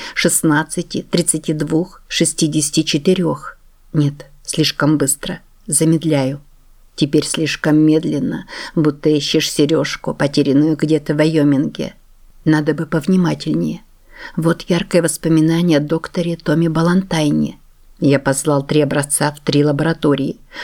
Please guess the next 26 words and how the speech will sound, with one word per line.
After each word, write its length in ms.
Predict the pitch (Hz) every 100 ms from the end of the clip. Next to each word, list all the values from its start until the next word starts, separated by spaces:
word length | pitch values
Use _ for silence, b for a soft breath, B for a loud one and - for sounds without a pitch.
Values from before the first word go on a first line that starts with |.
| B
О 80 | 147
полной 380 | 147 156 151 147
ремиссии 460 | 151 156 147 -
говорить 440 | 143 143 147 143 147
рано, 420 | 151 170 156 143 B -
но 100 | 151
пока 300 | 143 139 147
у 80 | 147
вас 240 | 147 143
всё 220 | - -
чисто. 560 | 160 - 147 - - 160 - -
Не 120 | 165 165
совсем 460 | 160 151 - 143
понимаю, 480 | 143 143 147 147 139
как 240 | 139 143
нам 160 | 156 151
это 220 | 151 151
удалось, 560 | 151 151 147 170 175 - B B B -
но 140 | 147
тем 260 | 143 151 143
не 100 | 139
менее 360 | 143 135 139
поздравляю. 800 | 131 143 139 160 151 143 139 147 - - - - - -
Идём 380 | - 147 147 143
глубже, 540 | 139 143 143 - 170 170 - _
дальше. 600 | - 156 147 - - 160